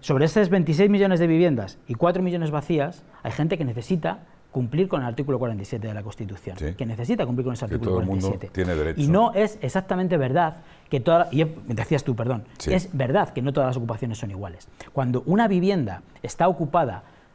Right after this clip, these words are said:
Speaker 1: eh, está habitada y es ocupada por otra, eso se llama allanamiento de
Speaker 2: De
Speaker 1: morada.
Speaker 2: morada.
Speaker 1: Esos son veinticuatro horas o menos de veinticuatro horas están desalojados.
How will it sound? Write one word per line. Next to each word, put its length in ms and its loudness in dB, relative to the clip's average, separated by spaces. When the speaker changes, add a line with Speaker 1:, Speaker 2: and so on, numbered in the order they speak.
Speaker 1:
eh, 280 -2
está 240 2
habitada 720 2
y 60 0
es 100 -2
ocupada 400 0
por 120 -2
otra, 380 -2
eso 160 -6
se 120 -6
llama 320 -2
allanamiento 680 0
de 80 -2
Speaker 2:
De 60 -4
Speaker 1:
morada. 220 0
Speaker 2:
morada. 260 -2
Speaker 1:
Esos 240 2
son 160 2
veinticuatro 520 2
horas 240 -2
o 100 -4
menos 260 0
de 60 2
veinticuatro 420 0
horas 180 -4
están 420 -6
desalojados. 800 -8